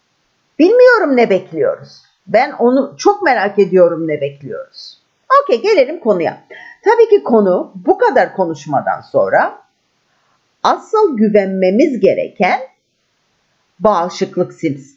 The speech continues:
sistemimiz. En güvenilir, bakın en güvenilir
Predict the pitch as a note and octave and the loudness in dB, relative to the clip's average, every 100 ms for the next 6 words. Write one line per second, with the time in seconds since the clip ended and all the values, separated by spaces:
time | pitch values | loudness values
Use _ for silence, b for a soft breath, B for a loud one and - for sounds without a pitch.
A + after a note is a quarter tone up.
0 | _ _ D3+ - C3+ G2+ E2+ - _ b | _ _ -12 -4 -4 -4 -12 -20 _ b
1 | b b b _ _ A3 D4+ E4 D#4+ A#3 | b b b _ _ 2 4 2 0 -2
2 | G#3+ G3 D#3 D3 B2+ C#3+ D#3+ - - F#3+ | 0 0 -2 -6 -4 -4 -4 -10 -8 -2
3 | A#3 C#4+ D4+ A#3 G3 F#3+ E3 C#3 A#2+ - | 0 0 0 0 2 0 0 -4 -4 -6